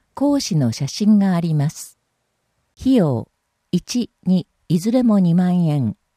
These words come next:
申し込み方法、八月十七日日曜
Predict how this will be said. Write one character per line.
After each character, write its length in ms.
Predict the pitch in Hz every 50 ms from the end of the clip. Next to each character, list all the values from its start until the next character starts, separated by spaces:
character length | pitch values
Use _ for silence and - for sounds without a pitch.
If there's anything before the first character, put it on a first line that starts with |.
| _ _ _ _ _ _ _ _ _ _ _ -
申 200 | 202 226 247 262
し 100 | - -
込 140 | - - 233
み 140 | 240 226 214
方 200 | 214 220 202 190
法、 440 | - - 147 123 120 110 104 - - _ _ _ _ _ _
八 280 | - - 190 - - 262
月 300 | 294 285 - - 262 240
十 260 | 190 202 226 254 277
七 260 | 262 - - - 233
日 280 | 240 240 233 - - 208
日 400 | 214 214 214 - - - 220 233
曜 320 | 233 196 170 113 98 -